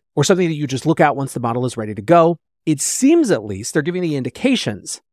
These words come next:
that this preparedness team will actually integrate those questions into the process of how Open A I works in general. If that's the case, and certainly I could be optimistically reading into it,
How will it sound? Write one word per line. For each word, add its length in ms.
that 100
this 140
preparedness 500
team 180
will 220
actually 560
integrate 640
those 240
questions 880
into 300
the 80
process 440
of 100
how 240
Open 260
A 60
I 140
works 360
in 120
general. 460
If 160
that's 220
the 60
case, 320
and 120
certainly 340
I 80
could 160
be 160
optimistically 640
reading 300
into 280
it, 180